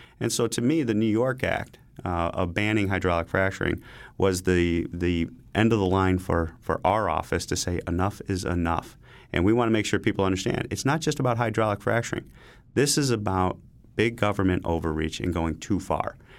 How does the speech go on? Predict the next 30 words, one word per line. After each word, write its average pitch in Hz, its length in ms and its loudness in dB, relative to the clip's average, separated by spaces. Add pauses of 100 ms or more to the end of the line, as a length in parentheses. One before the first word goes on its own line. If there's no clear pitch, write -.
(140)
And 87 140 0
it's 82 100 -2
about 95 240 0
time 90 460 -2
that 82 140 -2
we 92 100 2
unite 92 320 2
as 85 100 -2
a - 40 -4
country 107 400 0
and 85 120 0
say, 82 220 0 (220)
"This 92 180 -2
is 107 100 0
a 113 60 0
priority. 95 520 0 (220)
We're 82 100 -2
gonna 82 120 2
hold 101 220 0
our 107 80 0
government 98 380 0
in 82 100 -2
check." 90 340 0 (400)
And 98 140 2
the 92 60 4
just 110 260 2
compensation, 127 800 -2 (160)
eh, 101 80 -2
you 92 100 0
know, 90 140 -4